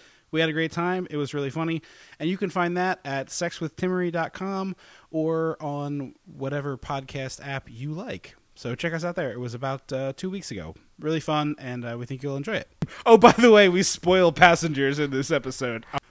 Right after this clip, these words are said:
Welcome to Dissecting the eighties. I am Trip Leno, one half of the Mega Podcasting Powers. And with me, as always, is my tag team partner,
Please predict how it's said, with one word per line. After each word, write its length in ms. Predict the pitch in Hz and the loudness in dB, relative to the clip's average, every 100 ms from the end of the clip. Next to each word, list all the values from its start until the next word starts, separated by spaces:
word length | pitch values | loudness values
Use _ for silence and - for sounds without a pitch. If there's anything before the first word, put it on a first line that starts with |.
| _ | _
Welcome 680 | - 139 165 202 240 233 220 | -2 6 8 6 4 0 -2
to 520 | - 202 208 226 240 | -4 -2 0 0 -4
Dissecting 1000 | 185 120 107 104 107 - - 131 - 151 147 | -4 -4 -2 -4 -6 -8 -6 -8 -6 -8 -6
the 160 | 147 | -6
eighties. 500 | 101 98 190 98 98 - | -8 -8 -8 -10 -12 -6
I 340 | 117 139 160 | -2 0 -2
am 180 | 160 107 | -4 -8
Trip 320 | - 160 160 | -10 -8 -8
Leno, 420 | 139 131 95 92 90 | -8 -8 -8 -10 -10
one 220 | 123 147 | -6 -6
half 340 | 131 139 147 | -6 -6 -8
of 100 | 110 | -10
the 80 | 101 | -10
Mega 260 | 104 127 135 | -8 -6 -6
Podcasting 680 | 120 107 101 104 95 101 | -6 -8 -8 -10 -10 -12
Powers. 460 | 95 110 107 98 - - - - | -10 -10 -10 -12 -16 -20 -20 -6
And 180 | 139 151 | -2 2
with 220 | 196 - | 0 0
me, 160 | 202 190 | -4 0
as 260 | 180 180 | 0 0
always, 400 | 175 147 139 135 | 2 2 0 -2
is 180 | - 123 | -6 -8
my 220 | 135 143 | -4 -2
tag 340 | 151 156 151 151 | -4 -4 -6 -6
team 260 | 151 143 | -6 -6
partner, 460 | 135 120 113 110 | -4 -6 -6 -8